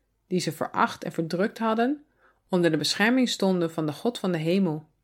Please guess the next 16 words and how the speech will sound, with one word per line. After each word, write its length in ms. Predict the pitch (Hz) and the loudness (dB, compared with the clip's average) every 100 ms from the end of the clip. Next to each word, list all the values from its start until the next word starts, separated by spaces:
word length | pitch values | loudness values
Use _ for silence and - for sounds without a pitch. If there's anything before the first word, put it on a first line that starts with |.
| _ _ _ _ _ _ _ _ _ | _ _ _ _ _ _ _ _ _
Mozes 640 | - 170 214 - 165 180 - | 0 4 4 4 0 -2 2
waarschuwde 640 | 165 247 - 214 180 170 | 6 6 4 0 0 0
de 120 | 165 | -2
vorst 480 | 160 220 190 190 - | -2 0 0 0 0
dat, 320 | 165 160 - - _ _ | 0 0 -10 -20 _ _
wanneer 400 | 175 165 196 247 | -2 0 2 2
hij 140 | 196 | 0
koppig 380 | 180 262 277 277 | 4 2 4 0
zou 200 | - 156 | 0 0
blijven, 600 | 147 135 147 - 190 247 _ _ _ _ - | 0 -4 -6 -6 -8 -8 _ _ _ _ 2
er 160 | 175 | 2
een 80 | 165 | 4
sprinkhanenplaag 920 | - 226 277 285 226 185 - 160 156 | 0 2 4 6 6 4 4 2 2
zou 200 | - 160 | 2 0
worden 200 | 160 156 | 0 -2
gezonden, 640 | - 156 160 160 147 151 | -4 -2 0 -2 -4 -8